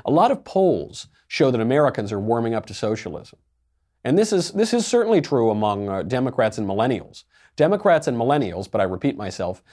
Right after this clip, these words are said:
have a, a warmer view of socialism than they do of capitalism.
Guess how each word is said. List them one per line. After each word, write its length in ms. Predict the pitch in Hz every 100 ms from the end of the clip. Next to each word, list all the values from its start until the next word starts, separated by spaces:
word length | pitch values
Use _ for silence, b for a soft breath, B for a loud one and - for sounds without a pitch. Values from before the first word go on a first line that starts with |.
| b -
have 600 | 127 123 120 117 113 - - _ _ _ _ _
a, 200 | 123 120
a 140 | - 123
warmer 400 | 127 175 190 135
view 160 | 139
of 80 | 117
socialism 640 | - 214 220 107 95 110
than 120 | 110 113
they 120 | 113
do 200 | 117 117
of 100 | 104
capitalism. 600 | 95 98 90 76 60